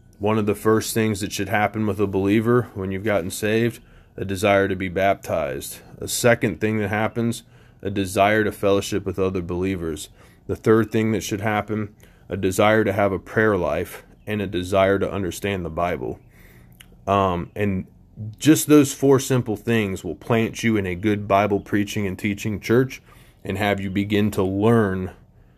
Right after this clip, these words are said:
under other mature Christians. And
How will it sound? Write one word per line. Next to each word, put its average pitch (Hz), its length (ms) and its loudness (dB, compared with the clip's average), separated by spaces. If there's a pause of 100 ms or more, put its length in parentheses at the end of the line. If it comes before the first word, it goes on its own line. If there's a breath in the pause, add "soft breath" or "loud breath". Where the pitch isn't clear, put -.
(240 soft breath)
under 95 480 0 (140)
other 95 260 2
mature 85 460 -2
Christians. 80 640 -4 (800 soft breath)
And 107 540 2